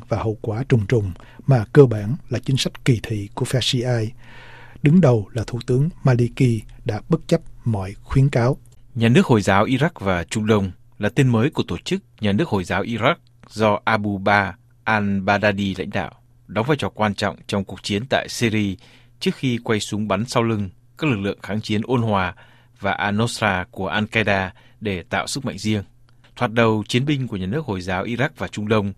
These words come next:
Speaker 2: được phe đối lập Syria ủng hộ nhiệt tình. Thế nhưng sau đó, hành vi bắt cóc, thủ tiêu người, không cùng phe đã làm tan rã liên minh chống nhà nước độc tài Bashar al-Assad. Ngay Al-Qaeda tại Syria cũng là nạn nhân của Nhà nước Hồi giáo Iraq và Trung Đông.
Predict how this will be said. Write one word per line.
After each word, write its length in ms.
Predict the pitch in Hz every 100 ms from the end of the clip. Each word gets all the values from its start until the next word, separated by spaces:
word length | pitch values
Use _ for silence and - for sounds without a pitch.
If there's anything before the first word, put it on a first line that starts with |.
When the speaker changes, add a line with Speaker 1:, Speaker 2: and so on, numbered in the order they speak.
| _ _ -
Speaker 2:
được 220 | 113 107
phe 200 | - 120
đối 160 | 113 139
lập 120 | -
Syria 480 | - 120 113 110 104
ủng 180 | 95 92
hộ 160 | 98 101
nhiệt 180 | 113 -
tình. 260 | 107 92 - _ _ _ -
Thế 100 | 120
nhưng 160 | 131
sau 180 | - 110
đó, 320 | 95 90 123 - _ _
hành 240 | - 113 110
vi 180 | 139
bắt 180 | 139 -
cóc, 140 | 202 - -
thủ 140 | 101
tiêu 180 | 127 120
người, 360 | 113 107 92 - _ - -
không 200 | - 135
cùng 140 | 117 101
phe 380 | - 110 104 - -
đã 100 | 143
làm 180 | 147 104
tan 220 | - 147
rã 140 | 135 156
liên 200 | 143 123
minh 220 | 120 110
chống 180 | 117 117
nhà 100 | 135
nước 140 | 98 -
độc 120 | 110 -
tài 240 | 101 92
Bashar 460 | 92 120 - 104 85
al-Assad. 480 | 104 92 - 117 139 _ - - - 110
Ngay 320 | 107 104 101
Al-Qaeda 600 | 104 107 113 101 98 92
tại 160 | 98 87
Syria 420 | - 107 104 98 - _ _
cũng 160 | 143 180
là 100 | 113
nạn 240 | 110 120
nhân 220 | 113 104
của 160 | - 92
Nhà 120 | 87
nước 180 | 98 -
Hồi 160 | 98
giáo 260 | 92 87 90
Iraq 260 | 110 107 123 - -
và 200 | 95 85
Trung 180 | - 95
Đông. 160 | 95